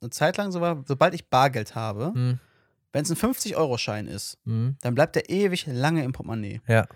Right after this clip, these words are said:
Speaker 1: Wenn der aufgebrochen ist, und
Speaker 2: Zap,
Speaker 1: das
Speaker 2: zap,
Speaker 1: sind ein
Speaker 2: zap.
Speaker 1: Zehner oder ein Fünfer oder was, ne?
Speaker 2: Ja.
Speaker 1: Das Geld ist weg,
Speaker 2: Mhm.
Speaker 1: weil man dann doch irgendwas macht oder irgendwas sieht und
Speaker 2: Ja.
Speaker 1: das dann ausgibt. Ähm, klar, jetzt kann man argumentieren,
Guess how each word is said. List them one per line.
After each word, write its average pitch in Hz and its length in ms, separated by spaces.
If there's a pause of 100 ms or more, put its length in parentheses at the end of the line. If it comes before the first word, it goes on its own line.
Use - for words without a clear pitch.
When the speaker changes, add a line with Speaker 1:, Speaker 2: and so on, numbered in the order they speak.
(200)
Speaker 1:
Wenn 139 140
der 175 160
aufgebrochen 139 680
ist, - 320 (380)
und - 20
Speaker 2:
Zap, 143 120
Speaker 1:
das 135 80
Speaker 2:
zap, 123 80
Speaker 1:
sind 151 100
ein 110 80
Speaker 2:
zap. - 80
Speaker 1:
Zehner 226 480
oder 185 100
ein 175 100
Fünfer 185 420
oder 98 180
was, - 200
ne? 139 200
Speaker 2:
Ja. 120 200 (140)
Speaker 1:
Das - 220
Geld 190 200
ist 139 300
weg, - 360
Speaker 2:
Mhm. 110 360 (300)
Speaker 1:
weil 135 100
man 147 140
dann 151 180
doch 190 240
irgendwas 190 480
macht - 500 (800)
oder 143 160
irgendwas 143 340
sieht 185 520 (120)
und 160 100
Speaker 2:
Ja. 104 40
Speaker 1:
das 113 120
dann 143 120
ausgibt. - 640 (580)
Ähm, 127 580 (800)
klar, 170 240
jetzt 165 120
kann 160 80
man 147 80
argumentieren, 139 680